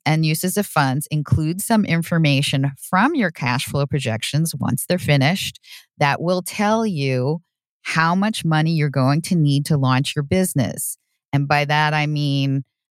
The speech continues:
how much you will need to budget for yourself if you're planning to bootstrap, or how much you need to raise from investors, or how much you will need to borrow from lenders. And without that information, you run those risks of,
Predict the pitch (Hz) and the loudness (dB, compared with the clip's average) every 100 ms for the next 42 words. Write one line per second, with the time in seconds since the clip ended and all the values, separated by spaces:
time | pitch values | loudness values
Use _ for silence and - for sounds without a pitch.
0 | - - 180 175 185 175 165 160 156 156 | -10 -2 -2 -2 -4 -4 0 0 0 -2
1 | 135 135 160 131 160 147 156 151 135 151 | 0 0 0 -4 -2 -2 -2 0 0 0
2 | - 143 - 143 117 131 123 127 123 127 | -4 -8 -6 -6 -4 -4 -4 -6 -8 -8
3 | 139 - - 208 247 147 _ _ _ _ | -8 -8 -2 0 0 -4 _ _ _ _
4 | 156 147 143 139 135 131 - 151 151 147 | -4 0 2 2 2 0 0 0 0 -4
5 | - 151 147 143 143 147 143 143 135 135 | -8 -8 -6 -4 -4 -2 -2 -2 -2 0
6 | 135 139 - 131 120 120 131 - - 208 | 0 -2 -2 0 0 0 0 -2 -4 -2
7 | 254 262 - _ _ _ 175 175 165 160 | -2 -4 -8 _ _ _ -4 0 0 2
8 | 143 151 156 - 156 151 151 151 147 151 | 2 2 0 0 -2 0 0 -2 -4 -6
9 | 113 123 139 147 165 170 208 214 135 - | -4 0 -2 -2 -2 2 2 2 0 -6
10 | - - _ _ _ - 139 143 139 139 | -10 -12 _ _ _ -4 0 0 0 0
11 | 151 147 143 143 - 151 165 180 180 151 | 0 -2 -2 -4 -2 -2 0 0 -2 0
12 | 139 135 135 - _ _ 139 151 135 139 | 0 2 -2 -4 _ _ -2 0 2 2
13 | 139 139 131 127 123 - - 120 117 - | 2 0 -2 -4 -4 -4 -2 -2 -2 -10